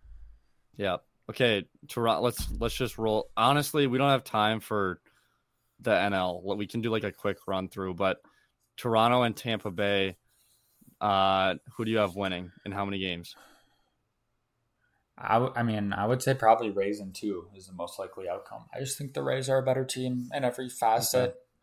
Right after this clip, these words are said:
Speaker 2: You know, right-handed pitching, probably. I mean,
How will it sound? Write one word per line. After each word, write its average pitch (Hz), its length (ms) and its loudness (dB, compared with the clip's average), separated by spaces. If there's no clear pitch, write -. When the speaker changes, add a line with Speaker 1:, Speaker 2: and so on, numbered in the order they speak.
Speaker 2:
You 120 120 2
know, 110 260 2
right-handed 110 440 2
pitching, 113 480 -4
probably. 110 640 2
I 131 60 2
mean, 139 300 -4